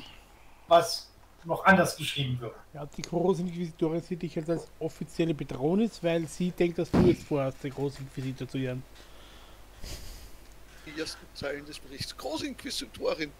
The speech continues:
Speaker 3: er hat das Schwert gestohlen, er hat es Jahr-, Jahrhunderte versteckt. <laughs> Uns vorenthalten.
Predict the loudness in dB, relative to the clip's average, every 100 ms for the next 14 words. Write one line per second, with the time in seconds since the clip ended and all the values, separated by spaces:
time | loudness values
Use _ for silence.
0 | -20 -12 -2 0 0 0 4 4 4 2
1 | 0 2 4 6 4 4 4 2 2 4
2 | 4 2 0 4 4 4 4 6 10 10
3 | 10 8 6 4 4 6 8 8 6 4
4 | 4 2 -4 4 4 4 -2 0 2 4
5 | 0 0 6 8 10 8 6 -10 -18 -14
6 | -10 0 4 4 6 6 6 6 6 8
7 | 10 10 8 4 -6 -6 -6